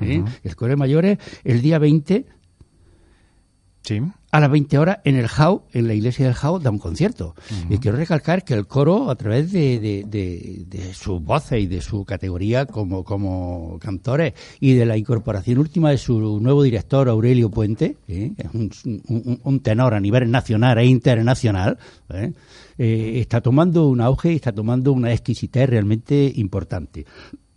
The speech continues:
Speaker 1: <coughs> Luego también, el día veintiuno, actúa con la banda Ciudad de Santa Fe, que es un conglomerado de músicos de todos los tiempos de Santa Fe, bajo la dirección de nuestro director Ángel López Carreño, ¿eh?
Speaker 2: Ujú.
Speaker 1: Pues también actúa e interviene el coro con ellos.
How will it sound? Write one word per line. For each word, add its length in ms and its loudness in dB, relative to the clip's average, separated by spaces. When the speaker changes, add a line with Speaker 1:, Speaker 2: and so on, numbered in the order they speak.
Speaker 1:
<coughs> 100 8
Luego 220 10
también, 440 8
el 120 4
día 120 8
veintiuno, 560 8
actúa 380 2
con 140 4
la 100 4
banda 240 2
Ciudad 180 -2
de 60 0
Santa 280 -4
Fe, 240 0
que 220 -4
es 100 -6
un 200 -4
conglomerado 720 -2
de 140 -2
músicos 540 -4
de 120 -4
todos 280 0
los 140 -4
tiempos 400 0
de 100 -2
Santa 260 -8
Fe, 200 -2
bajo 220 0
la 80 -4
dirección 420 -4
de 140 -4
nuestro 380 -8
director 600 0
Ángel 400 -2
López 300 -4
Carreño, 440 0
¿eh? 200 -2
Speaker 2:
Ujú. 40 -14
Speaker 1:
Pues 140 -4
también 340 -2
actúa 340 0
e 20 0
interviene 400 -2
el 100 -6
coro 220 -2
con 140 0
ellos. 260 -2